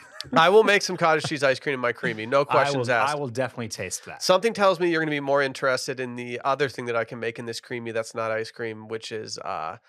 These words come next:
Speaker 1: frozen margaritas.
Speaker 2: Yeah,
Speaker 1: So
Speaker 2: that,
Speaker 1: if,
Speaker 2: yeah.
Speaker 1: if you would like to come over and try some cottage cheese ice cream and a frozen margarita,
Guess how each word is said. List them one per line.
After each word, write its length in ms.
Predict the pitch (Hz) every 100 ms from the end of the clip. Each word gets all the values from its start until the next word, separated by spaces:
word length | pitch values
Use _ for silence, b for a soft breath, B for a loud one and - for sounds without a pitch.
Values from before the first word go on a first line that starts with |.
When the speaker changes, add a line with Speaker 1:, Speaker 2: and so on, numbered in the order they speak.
| b
Speaker 1:
frozen 340 | - 147 139 135
margaritas. 720 | 120 110 98 107 - - - - - -
Speaker 2:
Yeah, 120 | 120 - _
Speaker 1:
So 180 | - 147 143
Speaker 2:
that, 60 |
Speaker 1:
if, 40 | 98
Speaker 2:
yeah. 20 | B B 160
Speaker 1:
if 80 |
you 80 | 170
would 100 | 202
like 120 | 196
to 60 | 175
come 180 | 185 170
over 200 | 170 165
and 80 | 151
try 200 | 156 143
some 160 | 147
cottage 280 | 151 135 135
cheese 200 | - 135
ice 160 | 127 120
cream 240 | 139 123
and 60 | 117
a 40 |
frozen 320 | - 127 120
margarita, 640 | 123 120 113 113 110 107